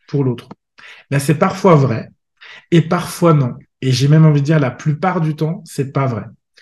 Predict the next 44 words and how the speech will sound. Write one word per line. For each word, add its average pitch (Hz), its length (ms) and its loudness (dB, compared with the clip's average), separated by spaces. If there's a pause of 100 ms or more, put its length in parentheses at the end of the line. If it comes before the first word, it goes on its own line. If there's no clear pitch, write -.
(420)
C'est-à-dire, 190 400 2
euh, - 260 -8
alors, 131 360 -4
je, - 180 -10
je, - 240 -10
je, 107 240 -6
pourquoi ? 110 580 0
Parce - 180 -8
que - 80 -8
vous 98 240 -10
êtes 98 160 -14
une 95 240 -8
personne 104 300 -6
unique, 175 500 6
parce - 200 -8
que 131 120 -4
votre 117 300 0
dossier 120 380 0
est 98 40 0
unique, 170 500 4
parce - 200 -14
que 147 100 -4
le 135 160 2
jury, 147 540 4 (260)
c'est, 151 480 4
euh, 113 240 -2 (340)
euh, 104 840 -4 (240)
un 135 140 2
rassemblement 165 800 6
d'êtres 151 340 4
humains 156 420 8
uniques 165 460 6
à 120 100 -2
un 127 100 0
instant 131 380 -2
T 165 380 0
et 131 80 -8
qu'il 131 200 -10
agira 127 320 -6
de 123 160 -6
toute 143 180 -8
façon 147 340 -4
pas, 139 360 -2
euh, 113 60 -6